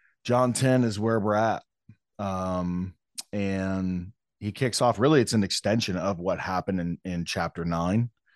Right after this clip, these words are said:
just to bring you up to speed if this is the first Lark cast you're listening to. We ran John nine last time, and there was a man who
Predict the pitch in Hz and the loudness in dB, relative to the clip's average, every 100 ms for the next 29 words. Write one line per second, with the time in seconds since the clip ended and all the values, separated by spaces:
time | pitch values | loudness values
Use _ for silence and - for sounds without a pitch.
0 | _ _ - 110 - 80 - _ _ 107 | _ _ -8 -6 -4 -8 -10 _ _ 0
1 | 104 98 - - - 101 110 - - 85 | 2 0 -2 -6 -6 -2 -2 -4 -8 -8
2 | 85 - 90 - 87 82 - 90 - 85 | -10 -6 -6 -6 -4 -6 -6 -8 -6 -8
3 | 85 - 82 78 - 82 82 _ _ _ | -8 -8 -8 -10 -10 -12 -12 _ _ _
4 | _ _ _ - 104 104 113 110 104 107 | _ _ _ -10 -4 0 0 0 0 0
5 | 98 98 104 101 90 90 101 - 85 85 | 2 2 2 2 0 -2 -4 -6 -6 -4
6 | 85 87 _ _ _ _ _ _ _ - | -4 -6 _ _ _ _ _ _ _ -6
7 | 110 104 107 117 104 101 117 113 101 104 | 0 2 4 2 2 2 4 4 2 0
8 | 101 98 98 | -2 -2 -6